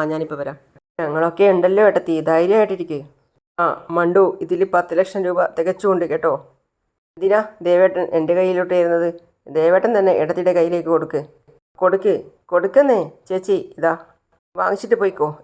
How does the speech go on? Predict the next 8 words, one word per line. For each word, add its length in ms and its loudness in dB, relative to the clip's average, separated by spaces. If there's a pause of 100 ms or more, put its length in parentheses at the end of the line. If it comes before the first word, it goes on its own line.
(120)
ഇത് 160 -6
കൊണ്ടുപോയി 400 0 (600)
ആദ്യം 320 0 (140)
വേണുവേട്ടൻ്റെ 420 2 (100)
ജീവൻ 280 0
രക്ഷിക്കാൻ 340 -6
നോക്ക്. 200 -12 (680)
വാങ്ങിച്ചോ, 300 0